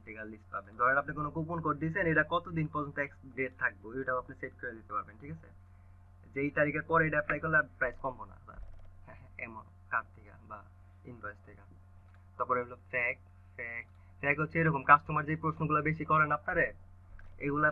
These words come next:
প্রশ্নটা অ্যাড করবেন, আর এখানে, আহ, প্রশ্ন ধরেন একটা প্রশ্নটাকে অ্যাড করবেন, তারপর হচ্ছে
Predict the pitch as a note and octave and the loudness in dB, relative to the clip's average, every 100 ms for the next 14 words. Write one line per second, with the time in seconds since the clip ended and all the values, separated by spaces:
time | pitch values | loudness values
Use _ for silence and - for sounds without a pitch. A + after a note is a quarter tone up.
0 | D#3+ E3+ E3 F3 E3+ E3+ F#3+ F#3 A3+ G#3+ | 4 2 4 8 8 8 0 0 6 6
1 | F3+ D#3+ D#3 D3+ C#3+ C3 B2+ B2 - - | 6 -2 -2 -2 -6 -2 -4 -4 -14 -20
2 | - - C#3 - C#3+ C3 C3 B2+ A2+ - | -20 -6 -6 -4 -6 0 -2 0 -6 -8
3 | A#2+ C#3 - C#3 B2+ B2+ B2+ A2+ G#2+ A2 | -8 -8 -8 -2 0 0 -4 -10 -10 -10
4 | A#2+ B2 - | -8 -10 -10